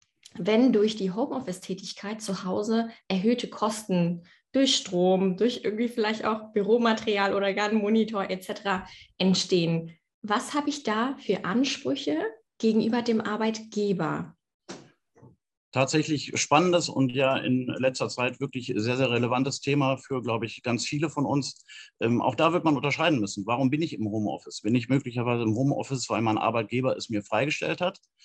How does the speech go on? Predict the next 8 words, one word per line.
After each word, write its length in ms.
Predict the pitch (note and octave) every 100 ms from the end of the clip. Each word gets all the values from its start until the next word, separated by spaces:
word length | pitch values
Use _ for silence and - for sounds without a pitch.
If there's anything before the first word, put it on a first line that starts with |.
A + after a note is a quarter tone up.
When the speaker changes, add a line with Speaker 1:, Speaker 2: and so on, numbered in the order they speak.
| - -
Speaker 2:
Oder 240 | B2 B2+
hat 120 | C3+
er 120 | A2+
gesagt, 360 | B2 A#2+ C3 -
„Bleibt 260 | A2 C3+ C#3
bloß 280 | C3 C#3
zu 160 | - A#2+
Hause, 400 | C3 D#3 D#3+ D3